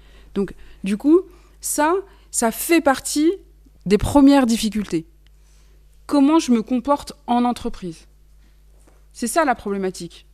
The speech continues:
Et donc, euh, du coup, le bon comportement à avoir. Le bon comportement à avoir à l'école, le bon comportement à avoir en stage, le bon comportement à avoir en entreprise,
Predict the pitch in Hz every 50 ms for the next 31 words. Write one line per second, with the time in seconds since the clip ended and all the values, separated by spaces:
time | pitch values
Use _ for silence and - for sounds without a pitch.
0 | _ _ _ _ _ _ _ _ _ _ _ - - - 202 190 220 254 233 254
1 | 247 214 214 233 214 - 285 320 370 427 - _ _ _ _ _ _ - 190 208
2 | 220 190 190 240 311 339 330 - 277 233 262 254 - - - 254 247 269 285 262
3 | - - 226 214 - - 202 - 180 180 170 151 151 - - - - - - -
4 | 175 175 170 202 196 - 196 175 190 175 - 190 180 180 175 170 165 160 156 175
5 | 160 156 156 - - - - - - 123 135 165 233 302 - 392 403 427 427 -
6 | - _ _ _ _ _ _ _ _ _ _ _ _ _ _ _ - _ _ _
7 | _ _ _ _ _ _ _ _ _ - - - _ _ _ _ - 175 175 170
8 | 196 214 208 214 185 190 190 - - 190 190 180 175 170 165 160 156 170 151 147
9 | - - - 302 311 - - 359 359 381 403 403 - - - - - - - -
10 | - - - 175 180 175 175 220 226 - - 190 180 190 - - - 190 180 180
11 | 175 170 160 - - - - _ - - 165 160 165 165 170 180 170 165 - -
12 | 165 165 170 208 254 262 - 262 247 - - 339 381 440 -